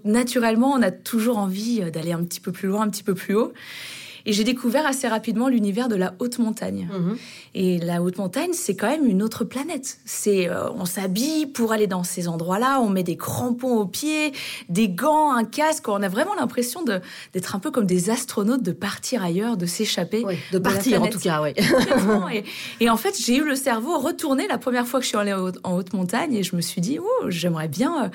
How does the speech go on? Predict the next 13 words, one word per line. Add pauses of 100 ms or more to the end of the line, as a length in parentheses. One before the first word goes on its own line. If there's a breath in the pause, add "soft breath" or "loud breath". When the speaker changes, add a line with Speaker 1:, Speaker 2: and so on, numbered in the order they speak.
(420 loud breath)
Speaker 1:
essayer
de
trouver
un
moyen » (340)
pour
passer
le
plus
clair
de
mon
temps